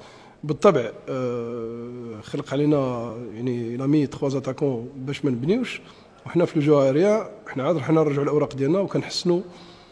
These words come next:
من الامور ديالنا. ان شاء الله هاد الامور غتقاد وغادي يكون عندنا ان اكيليبر، آه، في اللاعب اون جينيرال، يعني كره الارض، كره في السماء، لان عندنا لاعبين يلاه وقعوا، رحنا راهم في طور، آه، العمل باش يلتحقوا بالمجموعه.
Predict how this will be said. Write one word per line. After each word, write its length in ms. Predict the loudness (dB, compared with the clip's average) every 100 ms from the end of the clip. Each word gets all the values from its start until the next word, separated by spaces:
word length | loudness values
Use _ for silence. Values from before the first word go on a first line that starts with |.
| -20 _ -20 _ _
من 120 | 2 4
الامور 560 | 4 4 6 6 4
ديالنا. 340 | 6 8 8 6
ان 60 |
شاء 160 | 0 0
الله 220 | 2 2
هاد 100 | 2
الامور 320 | 0 0 2
غتقاد 640 | 0 -4 -8 4 4 4 -2 -8
وغادي 220 | -4 -2
يكون 200 | 0 2
عندنا 200 | 4 6
ان 100 | 4
اكيليبر، 440 | 2 2 2 2 -2 -6 -8
آه، 260 | -4 -2 -2
في 180 | -4 0
اللاعب 340 | 4 4 2 0 0
اون 80 | 2
جينيرال، 440 | 4 2 0 -6 -8 -4
يعني 300 | -2 -2 -4 -14
كره 200 | -10 -6
الارض، 280 | -4 0 -2 -2 -8 -4
كره 80 | -4
في 60 |
السماء، 360 | 0 0 0 -2 -16 -20 -20 -20 -12 -2
لان 160 | 2
عندنا 380 | 2 6 6 4 0
لاعبين 520 | 0 0 2 4 2 -2
يلاه 300 | -6 -2 0
وقعوا، 580 | -2 -2 0 2 2 -4
رحنا 200 | -2 0
راهم 280 | 0 2 0
في 100 | 4
طور، 320 | 4 6 2 -10 -10
آه، 400 | -6 -4 -4 -6 -8 -14 -20 -20 -20 -20 -10
العمل 320 | 2 6 6 6
باش 200 | 2 -2
يلتحقوا 400 | -6 -6 -4 0
بالمجموعه. 560 | 2 2 0 0 -2